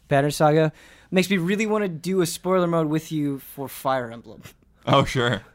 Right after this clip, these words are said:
Speaker 1: I think that would be very
Speaker 2: <laughs>
Speaker 1: fun. And I, it seems like something that you'd be interested in playing anyway,
Speaker 2: Oh,
Speaker 1: so.
Speaker 2: yeah. I'm,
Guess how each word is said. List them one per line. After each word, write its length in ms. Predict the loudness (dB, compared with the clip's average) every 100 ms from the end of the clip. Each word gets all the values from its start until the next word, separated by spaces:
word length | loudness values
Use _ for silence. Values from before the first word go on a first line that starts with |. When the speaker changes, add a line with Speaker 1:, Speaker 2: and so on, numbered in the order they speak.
| _ -10
Speaker 1:
I 100 | -8
think 200 | 0 2
that 100 | 4
would 80 | 2
be 60 | 2
very 220 | 0 -2
Speaker 2:
<laughs> 120 | -2
Speaker 1:
fun. 220 | -4 -4
And 160 | -2 0
I, 40 |
it 220 | 2 0 0
seems 280 | 2 2
like 240 | 4 2 0 -8
something 380 | -4 -2 -2 -2
that 80 |
you'd 140 | -4 -4
be 100 | -4
interested 280 | -4 -6 -10
in 80 |
playing 260 | -8 -10 -12
anyway, 200 | -14 -4 2
Speaker 2:
Oh, 300 | 2 2 -2
Speaker 1:
so. 140 | -2
Speaker 2:
yeah. 280 | 2 2 2
I'm, 160 | 0 -4